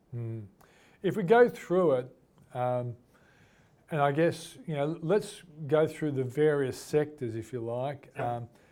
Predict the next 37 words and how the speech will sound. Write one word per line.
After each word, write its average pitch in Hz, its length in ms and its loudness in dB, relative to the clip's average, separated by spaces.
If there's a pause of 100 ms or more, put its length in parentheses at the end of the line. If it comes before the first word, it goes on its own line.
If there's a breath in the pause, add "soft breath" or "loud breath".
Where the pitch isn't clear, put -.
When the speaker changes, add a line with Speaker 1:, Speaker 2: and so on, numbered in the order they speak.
(400 soft breath)
Speaker 1:
and 156 80 2
a 151 40 4
lot 220 160 10
of 175 120 4
people 180 360 -2
are 180 260 6
worried 156 480 4
about 135 460 -2
the 139 240 -8
office 190 580 2 (300)
sector 131 520 -6
for 147 220 -8
a 143 60 -8
number 139 480 -2
of 135 120 -4
reasons. 156 540 2 (420 soft breath)
A, 143 440 4 (120)
people 151 300 -2
have 123 80 -6
got 139 240 -2
used 147 380 -2
to 135 320 -4 (340 loud breath)
working 143 400 0
from 123 200 -10
home. 127 540 -6 (540 soft breath)
Uh, 131 280 0 (200)
B, 151 540 2 (100)
uh, 143 320 0
a 143 100 2
lot 147 220 4
of, 143 400 0
I, 147 240 2
I 147 40 2
know 143 240 2
of 123 80 0
one 143 360 2
significant 147 720 -2